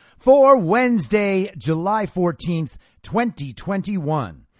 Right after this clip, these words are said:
Follow the podcast on the Telegram Messenger app at T dot me slash I'm your moderator, or join the discussion thread at T dot me slash I'm reasonable. You can also find me on Gettr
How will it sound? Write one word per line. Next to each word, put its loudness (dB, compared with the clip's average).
Follow -2
the -4
podcast -4
on -6
the -8
Telegram -6
Messenger -6
app -4
at -18
T -12
dot -6
me -8
slash -8
I'm -6
your -6
moderator, -6
or -8
join -4
the -8
discussion -8
thread -8
at -16
T -12
dot -6
me -8
slash -10
I'm -8
reasonable. -10
You -14
can -6
also -6
find -8
me -8
on -10
Gettr -10